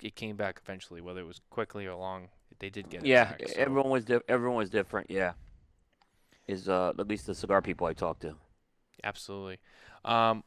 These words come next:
Speaker 1: I wanted to take a quick second to remind everybody that tonight we are cutting and lighting our cigars with none other than Cigar Blondie accessories, the double guillotine cutter and the flat blade flame lighter right here. They are available in three amazing finishes, chrome, black, and white, and they are available at cigar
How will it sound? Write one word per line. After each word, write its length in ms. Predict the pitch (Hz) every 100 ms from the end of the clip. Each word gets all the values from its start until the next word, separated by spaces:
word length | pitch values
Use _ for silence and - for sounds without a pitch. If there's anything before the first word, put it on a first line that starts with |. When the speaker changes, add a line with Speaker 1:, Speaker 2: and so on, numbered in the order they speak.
| -
Speaker 1:
I 80 |
wanted 280 | 127 139 139
to 80 | -
take 160 | 139 123
a 60 |
quick 260 | - 151 143
second 440 | - 143 175 175 -
to 300 | - 117 110
remind 340 | 110 117 151
everybody 380 | 123 107 104 107
that 120 | 107
tonight 300 | - 127 139
we 80 | -
are 60 | 107
cutting 400 | - 143 147 147
and 80 | 123
lighting 240 | 123 127
our 80 | 110
cigars 420 | - 101 101 104
with 160 | 110 104
none 200 | 143 170
other 220 | 147 135
than 200 | 117 113
Cigar 380 | - 110 135 165
Blondie 280 | 151 143 127
accessories, 680 | - 131 120 110 98 92 - - - - - -
the 80 | 107
double 320 | 110 165 170
guillotine 460 | 143 143 127 135 123
cutter 420 | 131 127 123 123 - -
and 120 | - 113
the 40 |
flat 300 | - 143 135
blade 260 | 127 123 113
flame 300 | 131 120 120
lighter 440 | 120 117 117 117 _ _
right 240 | - 123 120
here. 320 | - 117 117
They 200 | 113 117
are 40 |
available 380 | 120 120 117 113
in 120 | 113
three 500 | 107 - - 127 147
amazing 420 | 139 123 113 101 104
finishes, 800 | - 110 101 - 101 101 101 - - _
chrome, 380 | - 139 135 127
black, 260 | 120 110
and 220 | 104 98 110
white, 300 | 139 160 -
and 140 | 110
they 80 | 107
are 80 | 104
available 500 | 101 110 110 104 101
at 160 | 101 -
cigar 520 | 98 104 120 139